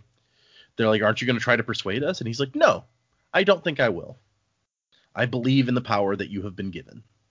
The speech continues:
as representatives chosen by the people." And, uh, so they're gonna end the meeting, and Ellen's like, "Wh-, hey, you probably wanna hold nominations for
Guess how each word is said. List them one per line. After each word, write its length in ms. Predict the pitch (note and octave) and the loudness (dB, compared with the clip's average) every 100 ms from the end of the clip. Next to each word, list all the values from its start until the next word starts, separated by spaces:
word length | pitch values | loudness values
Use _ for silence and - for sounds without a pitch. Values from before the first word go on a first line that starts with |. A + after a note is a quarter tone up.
| _ _ _ _ _ - | _ _ _ _ _ -10
as 140 | F2 | -8
representatives 640 | F#2 F#2 G#2 G#2 F2+ F#2 - | -6 -6 -6 -6 -6 -8 -8
chosen 340 | - A#2+ A2+ | -4 -2 0
by 140 | G#2 G2+ | 0 0
the 60 | |
people." 380 | G2 F2+ - - _ _ _ _ _ _ _ _ _ - | -2 -12 -14 -20 _ _ _ _ _ _ _ _ _ -6
And, 340 | C#3 C3 C3 | -2 -2 -2
uh, 300 | C#3+ C#3 C3+ | -2 0 0
so 140 | A2+ D3+ | 0 -2
they're 220 | C3 C#3 | 0 0
gonna 160 | C3 D3+ | 2 2
end 240 | D3 D3+ | 2 2
the 40 | C#3 | 4
meeting, 440 | C#3 G3+ B2+ B2+ | 2 4 2 2
and 300 | B2 A#2 A2 | -2 -4 -2
Ellen's 300 | G#2+ A#2+ A2+ | -2 0 0
like, 180 | A#2 G#2 - _ _ _ | 0 0 -2 _ _ _
"Wh-, 260 | A#2+ - - | -10 -8 -2
hey, 300 | A#2 G#2 E2+ _ _ _ _ _ _ _ - | 2 2 0 _ _ _ _ _ _ _ -14
you 160 | G#2 A2 | -10 -10
probably 320 | - C3 C3+ | 2 4 6
wanna 200 | B2+ A#2+ | 6 4
hold 280 | B2 B2 A#2+ | 2 0 2
nominations 920 | A#2+ A#2+ G#2 A#2 B2+ D3 D#3+ - - _ _ | 2 2 0 -2 -4 -8 -10 -14 -18 _ _
for 240 | _ G2+ | _ -12